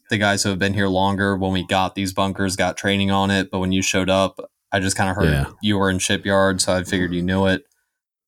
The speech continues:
Speaker 2: Yeah.
Speaker 1: And then, um, and then afterwards, he,
Speaker 2: Good
Speaker 1: like,
Speaker 2: f-
Speaker 1: walked me out there and showed me, you know, "This is how you get to these circuits. And turns out you
Speaker 2: Yeah.
Speaker 1: do need a key. You're supposed to go in that locked part."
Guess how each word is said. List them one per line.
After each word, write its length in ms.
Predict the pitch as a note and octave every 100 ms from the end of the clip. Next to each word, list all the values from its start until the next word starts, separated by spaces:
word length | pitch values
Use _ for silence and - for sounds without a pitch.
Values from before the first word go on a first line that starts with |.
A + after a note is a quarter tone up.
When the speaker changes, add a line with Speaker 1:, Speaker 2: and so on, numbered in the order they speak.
| _ -
Speaker 2:
Yeah. 140 | F2+ G2+
Speaker 1:
And 80 |
then, 100 | G2 F#2
um, 440 | F2+ F2+ F2+ F2+ _ _
and 100 | G#2+
then 80 | G#2+
afterwards, 400 | G#2 G#2+ A2 G2+
he, 60 | A#2+
Speaker 2:
Good 60 |
Speaker 1:
like, 80 | F#2+
Speaker 2:
f- 60 | G2
Speaker 1:
walked 280 | G2 F#2+ F#2+
me 100 | F#2
out 240 | G2+ G2
there 280 | F#2+ F#2 F#2
and 280 | F2+ F2+ F2 -
showed 320 | - G#2+ A2
me, 400 | G2 F#2 F2 F2 - G#2+
you 60 | F#2+
know, 80 | F2
"This 220 | G#2 G#2
is 100 | G2
how 80 | G2
you 120 | F#2+
get 180 | G#2 G#2+
to 100 | -
these 180 | F#2 F2+
circuits. 480 | G2 F2+ F2+ F2+ -
And 240 | G2 F#2 - _ _ - B2
turns 200 | - A2
out 120 | F#2 E2+
you 60 |
Speaker 2:
Yeah. 60 | D#2
Speaker 1:
do 140 | G#2+
need 180 | G2+ F2
a 60 | F#2
key. 200 | - F#2
You're 180 | E2+ F2+
supposed 260 | A2 G2
to 60 | F#2
go 80 | F2+
in 60 |
that 140 | F2 C2
locked 300 | F2+ E2 -
part." 340 | F#2+ F2 -